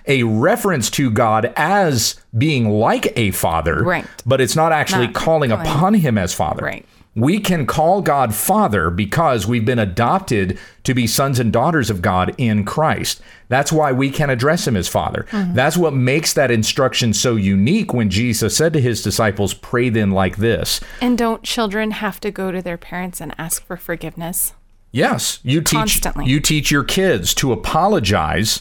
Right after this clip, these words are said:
Speaker 2: Yes.
Speaker 1: to those whom they've wronged and ask for forgiveness.
Speaker 2: It's the same concept with adults.
Speaker 1: E-, yeah, right.
Speaker 2: Even.
Speaker 1: Even when you've gotten older as an adult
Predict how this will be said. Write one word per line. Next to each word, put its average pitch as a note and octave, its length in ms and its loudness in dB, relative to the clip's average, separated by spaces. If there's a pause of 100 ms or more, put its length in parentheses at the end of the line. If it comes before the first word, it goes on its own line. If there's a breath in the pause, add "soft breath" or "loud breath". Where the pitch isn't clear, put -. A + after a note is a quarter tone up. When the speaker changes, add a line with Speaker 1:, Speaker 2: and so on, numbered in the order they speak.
Speaker 2:
Yes. - 520 -8
Speaker 1:
to C3+ 100 0
those C3 380 0
whom D3+ 180 -2
they've A#2+ 240 2
wronged G#2 400 2
and A2+ 300 0
ask A2 240 0
for B2 160 -2
forgiveness. C#3+ 520 0
Speaker 2:
It's - 200 -2
the E3 100 -6
same G3+ 380 0
concept G#3+ 680 -4
with G3 160 -10
adults. G3+ 680 -2 (100)
Speaker 1:
E-, C3+ 240 0
yeah, F#3 260 2
right. A3+ 200 2
Speaker 2:
Even. E3+ 220 -6 (220 loud breath)
Speaker 1:
Even F3+ 360 2
when D#3 160 2
you've D3+ 220 2
gotten C3+ 340 2
older B2+ 480 2
as A2+ 240 0
an A#2+ 80 0
adult G2+ 420 2